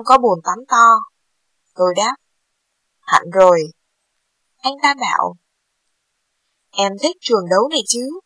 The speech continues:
"Cũng bình thường thôi, nhưng anh thì chắc khoái lắm." "Trường đấu này chắc là xây dành sẵn cho anh." Tôi nói có phần ấm ức. Dù sao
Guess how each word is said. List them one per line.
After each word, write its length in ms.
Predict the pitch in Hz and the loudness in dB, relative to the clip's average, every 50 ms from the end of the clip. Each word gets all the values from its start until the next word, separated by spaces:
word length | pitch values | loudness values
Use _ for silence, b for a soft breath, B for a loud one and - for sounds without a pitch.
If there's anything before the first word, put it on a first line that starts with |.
| _ _ _ _ _ _ _ _ _ _ _ _ _ _ _ _ _ _ _ _ _ _ | _ _ _ _ _ _ _ _ _ _ _ _ _ _ _ _ _ _ _ _ _ _
"Cũng 240 | - - 196 233 277 | -8 -8 -8 -6 -4
bình 180 | 277 254 202 190 | -4 -4 -4 -6
thường 160 | 208 202 180 175 170 | -8 -8 -8 -8 -6
thôi, 320 | 220 226 240 247 247 240 240 _ _ _ _ _ _ _ _ _ | -4 -2 -2 -4 -4 -8 _ _ _ _ _ _ _ _ _ _
nhưng 220 | 190 202 208 208 196 | -14 -12 -12 -8 -4
anh 200 | - 214 220 220 226 226 226 | -2 -2 -2 -2 -6 -10 -10
thì 100 | 226 190 147 - | -10 -8 -6 -4
chắc 160 | - 262 269 - | -6 -6 -6 -6
khoái 280 | - 226 220 240 269 | -4 -2 -2 -2 -2
lắm." 180 | 277 262 247 233 262 339 415 _ _ _ _ _ _ _ _ _ _ _ _ _ _ _ _ _ _ _ _ _ _ _ - | -2 -2 -4 -4 -6 -12 -20 _ _ _ _ _ _ _ _ _ _ _ _ _ _ _ _ _ _ _ _ _ _ _ -6
"Trường 240 | - 202 185 175 | -4 -4 -2 2
đấu 180 | 175 180 190 233 262 262 | 2 2 2 2 -2 -4
này 200 | 247 226 202 185 175 160 165 _ _ _ _ - | -2 -2 0 -2 -2 -4 -8 _ _ _ _ -6
chắc 200 | - 302 381 381 | -2 -2 -2 -2
là 140 | 320 269 208 | -2 -4 -4
xây 320 | - - - 226 226 233 220 | -2 -2 0 0 0 0 0
dành 140 | 214 196 165 | -2 -2 -2
sẵn 200 | - - 220 - 277 285 | -2 -2 -2 -4 -8 -6
cho 100 | 302 277 | -2 0
anh." 220 | - 226 247 247 240 233 226 _ _ _ _ _ _ _ _ _ _ _ _ _ _ _ _ _ _ _ _ _ _ _ _ _ _ _ _ _ _ _ _ _ _ _ _ _ _ _ _ | 2 2 0 0 -4 -10 -20 _ _ _ _ _ _ _ _ _ _ _ _ _ _ _ _ _ _ _ _ _ _ _ _ _ _ _ _ _ _ _ _ _ _ _ _ _ _ _ _
Tôi 180 | - 202 190 190 185 | -4 -2 -2 0 2
nói 220 | 190 190 196 220 - | 2 2 2 2 0
có 100 | - 277 302 302 - | -4 -4 -4 -4 -4
phần 140 | 285 208 170 | -6 -6 -6
ấm 160 | - 185 220 - | -6 -10 -6 -4
ức. 160 | - 330 370 _ _ _ _ _ _ _ _ _ _ _ _ | -4 -4 -4 _ _ _ _ _ _ _ _ _ _ _ _
Dù 140 | - 220 233 226 | -10 -6 -2 0
sao 420 | 220 - - 277 277 277 285 285 | 0 2 2 2 4 4 4 2